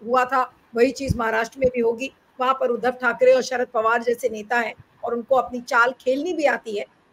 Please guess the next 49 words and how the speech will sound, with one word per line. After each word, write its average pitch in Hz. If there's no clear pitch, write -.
तो 277
कहीं 262
ऐसा 254
तो 302
नहीं 285
कि 262
इस 233
बार 240
मोदी 233
और 247
शाह 240
अपने 226
मंसूबों 226
में 220
कामयाब 208
ना 220
हो 208
पाए। 196
तो 262
देखना 285
होगा, 294
लेकिन 359
फिलहाल 269
ये 285
महाराष्ट्र 240
से 247
बड़ी 285
खबर 247
है, 262
खबर 240
है 240
कि 240
दस 269
हजार 247
करोड़ 247
रुपए 233
का 233
एक 226
घोटाला 220
सामने 240
आया 220
है। 285
लेकिन 262
प्रकाश 226
पोरे 233
जी 226
ने 220
जैसा 208
कहा 233